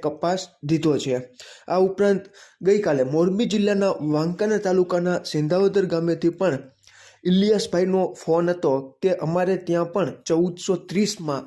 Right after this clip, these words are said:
આજે કપાસ ઘરે બેઠા વીસ કિલોના ભાવ પ્રમાણે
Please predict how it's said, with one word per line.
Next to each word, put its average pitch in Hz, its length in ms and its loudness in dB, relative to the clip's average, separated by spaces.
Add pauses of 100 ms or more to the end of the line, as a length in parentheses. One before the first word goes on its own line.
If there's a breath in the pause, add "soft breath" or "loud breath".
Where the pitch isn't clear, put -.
આજે 151 260 -2
કપાસ 156 580 -4
ઘરે 156 220 0
બેઠા 160 460 -2 (140)
વીસ 151 260 -2
કિલોના 156 360 0
ભાવ 143 280 -2
પ્રમાણે 151 460 -2